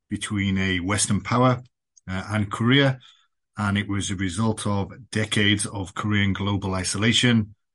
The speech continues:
and really a lack of diplomacy on both the French, uh, and the Korean sides. Uh, some of the background, uh, to this battle, uh, is important. We'll start with the, uh, the background in Korea.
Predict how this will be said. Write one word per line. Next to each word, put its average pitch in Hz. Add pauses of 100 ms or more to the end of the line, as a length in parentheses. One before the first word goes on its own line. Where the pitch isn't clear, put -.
(200)
and 101
really 117
a 101
lack 101
of 90
diplomacy 117 (120)
on 95
both 92
the 87
French, 110 (440)
uh, 92 (100)
and 104
the 98
Korean 117
sides. 123 (1000)
Uh, 127
some 180
of 180
the 120
background, 113 (380)
uh, 101 (100)
to 131
this 123
battle, 127 (420)
uh, 104 (340)
is 107
important. 139
We'll 107
start 131
with 107
the, 101
uh, 98
the 90
background 101
in 95
Korea. 123